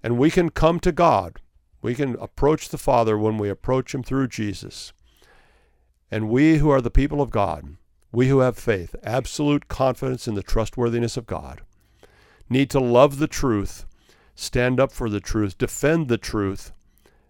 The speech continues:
and live out the truth in our lives so that we can be a light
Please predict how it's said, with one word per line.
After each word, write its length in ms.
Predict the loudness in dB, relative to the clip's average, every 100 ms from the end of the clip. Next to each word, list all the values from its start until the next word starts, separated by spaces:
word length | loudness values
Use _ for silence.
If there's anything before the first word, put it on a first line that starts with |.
| _ -8
and 260 | -6 0
live 180 | 2 4
out 220 | 2 0
the 100 | -4
truth 360 | -4 0 0 0
in 80 | 0
our 200 | 0 0
lives 560 | -4 -8 -10 -14 -16 -18 _ _ _ _
so 160 | -4
that 80 | 0
we 140 | 0 0
can 140 | 0
be 80 | 0
a 80 | 0
light 420 | 2 2 0